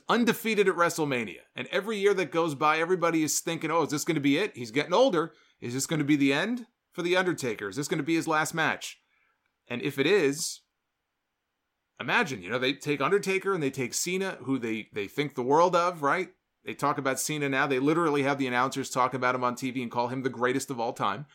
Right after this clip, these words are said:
So according to W W E, John Cena is the greatest of all time. That's how they refer to him.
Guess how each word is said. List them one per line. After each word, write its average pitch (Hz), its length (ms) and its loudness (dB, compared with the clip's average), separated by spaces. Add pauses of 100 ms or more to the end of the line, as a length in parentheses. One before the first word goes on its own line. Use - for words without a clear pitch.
(240)
So 120 200 -2
according 147 340 0
to 151 80 2
W 147 220 4
W 151 300 2
E, 113 200 -6 (360)
John 120 340 2
Cena 131 440 -4 (480)
is 127 640 -4 (360)
the 120 100 -8
greatest 113 320 -2
of 135 80 -4
all 139 120 4
time. 190 300 0 (1300)
That's 104 220 -4
how 117 80 -2
they 120 140 -2
refer 156 280 2
to 127 80 0
him. 87 220 -14